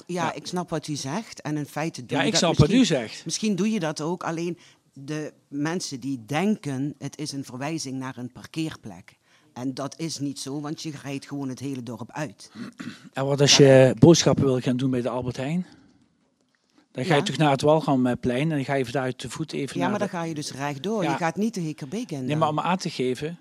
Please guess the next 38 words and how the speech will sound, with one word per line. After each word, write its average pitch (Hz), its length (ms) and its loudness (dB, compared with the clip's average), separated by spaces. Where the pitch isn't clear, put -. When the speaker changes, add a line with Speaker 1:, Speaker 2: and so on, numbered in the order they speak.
Speaker 2:
Maar 147 140 -2
goed, 160 100 0
Speaker 1:
Niet 160 100 0
Speaker 2:
is 143 80 -6
een 165 60 0
Speaker 1:
logisch. 165 220 2
Speaker 2:
discu-, 156 300 -4
ik 151 80 -8
ben 151 140 2
geen 196 200 2
Speaker 1:
Ja. 175 80 0
Speaker 2:
verkeersdeskundige. 180 880 0
Speaker 1:
Nee. 139 280 -8
Speaker 2:
Ik 170 160 -2
denk 190 240 6
dat, 160 240 4
eh, 170 80 4
Speaker 1:
Het 160 100 4
is - 60 -2
niet 165 100 -2
Speaker 2:
onze 160 180 -2
Speaker 1:
logisch. 156 120 -2
Speaker 2:
mensen 156 240 -4
daarover 139 440 -4
nagedacht 107 540 -4
hebben. 101 240 -18
Speaker 1:
Ja. 143 200 -14
Speaker 2:
Ik, 151 220 -2
eh, 160 100 6
Speaker 1:
Misschien 151 80 4
Speaker 2:
snap 165 180 2
Speaker 1:
niet 151 100 -2
Speaker 2:
u - 20 2
Speaker 1:
goed 139 100 2
Speaker 2:
wel. 143 100 0
Speaker 1:
genoeg. 202 160 -4
Oké. - 160 -20
Speaker 2:
Ehm, 147 520 2